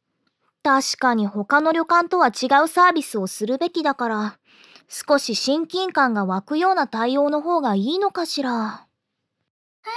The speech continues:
Speaker 2: 私にお兄ちゃんって呼んでほしいんですか？
Speaker 1: ちょっと、かなでちゃんに変なこと言わないでよ。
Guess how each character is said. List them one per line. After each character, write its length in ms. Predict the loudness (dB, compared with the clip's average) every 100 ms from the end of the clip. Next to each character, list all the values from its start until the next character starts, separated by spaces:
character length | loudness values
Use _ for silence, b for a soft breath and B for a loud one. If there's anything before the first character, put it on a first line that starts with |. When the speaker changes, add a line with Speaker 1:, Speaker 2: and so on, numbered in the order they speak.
| -6 B B B _ _ _ _ -16
Speaker 2:
私 580 | -8 -4 -4 -4 -6 -6
に 80 | -10 -6 -6 -8 -12 _ -12
お 100 | -8
兄 100 | -6
ち 60 | -6 0 2
ゃ 140 | 2 0
ん 40 |
っ 20 | -2 0 0 -2
て 20 | -4
呼 120 | -4
ん 40 | -2
で 120 | -2
ほ 100 | -4
し 140 | -6
い 160 | -8 -6
ん 20 |
で 140 | -6 -6
す 100 | -10
か？ 300 | -10 -10 -12 b b _ _ _ _ _ _ _ _ _ -10
Speaker 1:
ち 100 | 2
ょ 40 | 2
っ 60 |
と、 120 | 4 0 -2 b b b b
か 160 | 0 6
な 140 | 6
で 120 | 6
ち 80 | 4
ゃ 80 | 4
ん 80 | 4
に 100 | 2
変 220 | 4 4
な 140 | 4
こ 100 | 2
と 120 | 0 2
言 140 | 4
わ 120 | 4
な 160 | 6 4
い 80 | 4
で 100 | 4
よ。 240 | 4 2